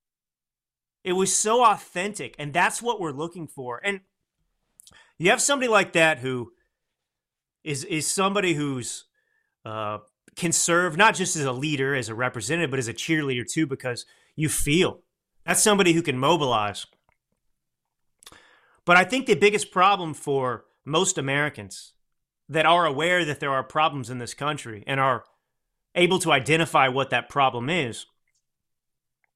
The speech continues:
our leaders give us no hope. Our leaders give us no energy. Our leaders leave us, uh, just feeling empty. A Kevin McCarthy, people that will not fight.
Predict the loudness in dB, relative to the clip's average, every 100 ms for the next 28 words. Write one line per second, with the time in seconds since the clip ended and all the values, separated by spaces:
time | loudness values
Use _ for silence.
0 | _ _ _ _ _ _ 4 4 4 0
1 | -2 -2 -6 -12 -18 _ _ _ _ _
2 | _ _ _ -12 -4 -2 -2 -4 -10 -10
3 | -8 -6 -6 -8 -12 _ -20 _ _ _
4 | _ _ _ _ _ _ 0 2 2 2
5 | 0 0 -2 -2 -4 -4 -4 -4 -4 -6
6 | -10 -14 _ _ _ _ _ _ _ 4
7 | 6 4 2 2 0 -8 -6 0 2 2
8 | 0 -8 _ _ _ _ _ _ _ _
9 | _ -20 -20 -12 -4 -2 4 4 4 2
10 | 2 2 -2 -8 _ _ _ _ _ _
11 | _ _ _ _ _ _ _ _ _ -4
12 | 2 4 4 2 2 4 2 0 -6 -4
13 | -2 -2 -2 0 0 2 0 0 0 0
14 | -2